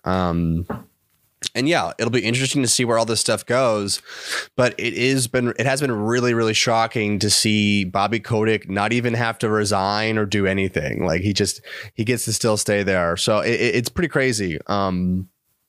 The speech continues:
and then also, it's this weird time where it's like,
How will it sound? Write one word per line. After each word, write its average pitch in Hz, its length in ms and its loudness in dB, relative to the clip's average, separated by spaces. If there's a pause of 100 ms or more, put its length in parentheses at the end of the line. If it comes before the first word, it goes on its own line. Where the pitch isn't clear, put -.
(380)
and 135 100 0
then 151 60 0
also, 170 560 2 (1300)
it's 156 200 0
this 156 120 0
weird 147 300 0
time 143 440 0
where 131 180 2
it's 120 200 -6
like, 113 460 0